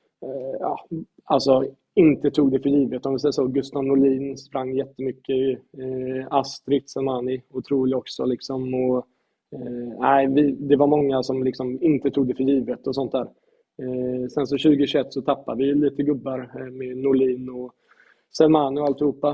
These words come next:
Eh, så då, då, då delade vi upp målskyttet lite och alltihopa. Och sen så tjugohundratjugotvå så blev det, eh, ja, ännu mindre.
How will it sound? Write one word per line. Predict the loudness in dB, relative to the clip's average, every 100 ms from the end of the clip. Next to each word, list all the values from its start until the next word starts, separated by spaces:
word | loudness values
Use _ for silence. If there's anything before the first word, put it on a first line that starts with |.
| -4
Eh, | -6 -2 -2 -4
så | -4
då, | -2 -2
då, | -2 -2 -2 -4 -6
då | -2
delade | 2 2 2 0
vi |
upp | 0
målskyttet | -2 -2 -2 -8 -6
lite | -6 -6 -8
och | -10
alltihopa. | -8 -10 -12 -10 -10
Och | -8
sen | -8
så | -8
tjugohundratjugotvå | -2 0 0 -4 -4 -2 -2
så | -4 -2
blev | -2 0
det, | 0 -2 -6 _ _ _ _ -10
eh, | -6 -6 -6 0
ja, | 2 4
ännu | 4 4
mindre. | 4 4 2